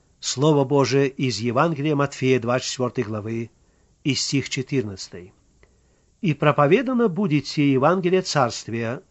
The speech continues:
по всей вселенной, во свидетельство всем народам, и тогда придет конец».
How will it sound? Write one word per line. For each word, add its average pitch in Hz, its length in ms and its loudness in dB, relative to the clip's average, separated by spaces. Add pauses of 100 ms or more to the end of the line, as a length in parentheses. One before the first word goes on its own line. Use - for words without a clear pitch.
(220)
по 127 160 0
всей 180 380 -2
вселенной, 107 760 -4 (840)
во 139 120 4
свидетельство 180 1000 2
всем 160 480 -4
народам, 131 640 -2 (640)
и 156 100 2
тогда 139 640 2 (260)
придет 120 540 -4 (260)
конец». - 580 -8